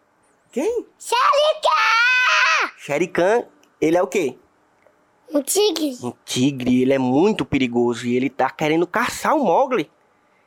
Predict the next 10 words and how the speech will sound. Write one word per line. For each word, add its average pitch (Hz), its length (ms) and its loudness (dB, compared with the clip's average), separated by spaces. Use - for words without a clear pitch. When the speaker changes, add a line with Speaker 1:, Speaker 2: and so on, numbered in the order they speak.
Speaker 1:
Então 165 240 0
é - 40 2
por 180 260 0
isso 185 340 0
que - 120 -8
o 143 40 0
Bagheera 143 500 0
dá 135 140 0
a 147 60 0
ideia 143 600 0